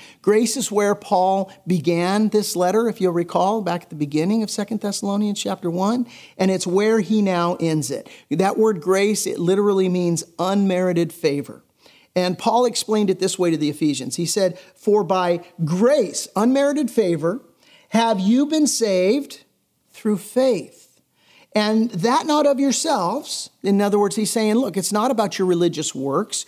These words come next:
You're not saved because you do good and try harder. You're not saved because you're a good boy or a good girl. He says you're saved through faith in Jesus Christ, the one who paid the penalty for your sin.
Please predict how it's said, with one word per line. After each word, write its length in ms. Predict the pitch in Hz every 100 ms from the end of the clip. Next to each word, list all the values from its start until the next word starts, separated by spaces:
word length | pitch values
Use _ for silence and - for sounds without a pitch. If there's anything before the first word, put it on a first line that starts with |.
| -
You're 140 | - 220
not 160 | 240
saved 360 | - 214 185 214
because 300 | 190 180 180
you 80 | 170
do 240 | 151 156
good 180 | 165 175
and 140 | 202
try 280 | 196 190 190
harder. 360 | 175 147 143 180
You're 140 | 170
not 240 | 180 185 -
saved 260 | 180 190
because 240 | 170 175 170
you're 160 | 180
a 40 | 180
good 220 | 170 170
boy 300 | 165 165 185
or 120 | 185
a 40 |
good 220 | 170 175 151
girl. 420 | 147 143 175 208 - - - -
He 160 | 214
says 280 | - 240 175
you're 140 | 208
saved 680 | 190 - 302 254 208 - -
through 180 | - 254
faith 640 | - 294 349 269 214 - - _ _ _
in 180 | 311 330
Jesus 380 | 247 277 240 262
Christ, 340 | - 269 -
the 80 | 220
one 220 | 202 247
who 160 | 220 233
paid 340 | 233 240 320
the 60 | 240
penalty 500 | 240 302 285 196 202
for 240 | - 214
your 160 | 226 233
sin. 400 | 214 262 294